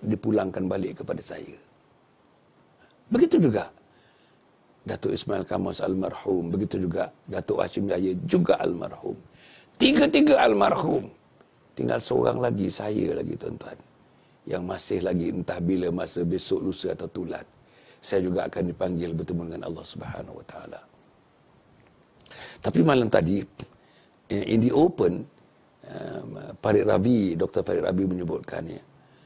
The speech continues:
waktu kita dulu forum perdana, dia kata, lepas sembahyang isyak, ha, sembahyang isyak pun, macam tempat-tempat saya bagi tahu di Singapura dan di Brunei,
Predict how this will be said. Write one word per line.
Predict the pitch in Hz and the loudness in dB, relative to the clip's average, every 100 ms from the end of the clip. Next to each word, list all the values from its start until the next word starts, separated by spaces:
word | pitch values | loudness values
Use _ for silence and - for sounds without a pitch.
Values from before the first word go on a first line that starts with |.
| _ _ | _ _
waktu | - 98 - 90 | -6 -4 -4 -2
kita | - 98 107 95 | -2 2 4 4
dulu | 107 104 | 4 2
forum | - 98 95 | 0 0 0
perdana, | 101 92 87 85 85 | 0 -2 -2 -4 -6
dia | 82 | -6
kata, | - 82 - 80 - - _ _ _ _ | -6 -10 -6 -6 -8 -14 _ _ _ _
lepas | - - 120 - | -4 2 2 2
sembahyang | 110 107 104 | 0 0 -2
isyak, | 117 - - 170 175 - - - _ _ _ _ _ - | -2 -2 2 4 4 0 -10 -20 _ _ _ _ _ -10
ha, | - - | -8 -4
sembahyang | - 131 131 | 2 2 4
isyak | 139 - 165 214 - | 2 4 4 4 4
pun, | 185 127 127 - _ _ | 4 4 0 -12 _ _
macam | 113 127 | 2 4
tempat-tempat | 123 123 135 139 143 135 | 6 4 2 2 0 2
saya | 131 123 | 2 4
bagi | 123 | 4
tahu | 120 127 123 | 4 4 4
di | |
Singapura | 110 123 110 139 131 | 2 0 2 4 4
dan | 120 113 | 4 4
di | 107 | 4
Brunei, | 135 135 101 95 | 4 4 2 -2